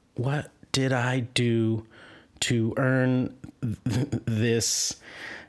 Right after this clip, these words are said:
<laughs> this Kafkaesque nightmare?" Uh,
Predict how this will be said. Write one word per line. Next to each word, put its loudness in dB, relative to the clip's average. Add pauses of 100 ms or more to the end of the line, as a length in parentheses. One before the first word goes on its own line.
(180)
<laughs> -4
this 2
Kafkaesque 2
nightmare?" 4 (960)
Uh, 0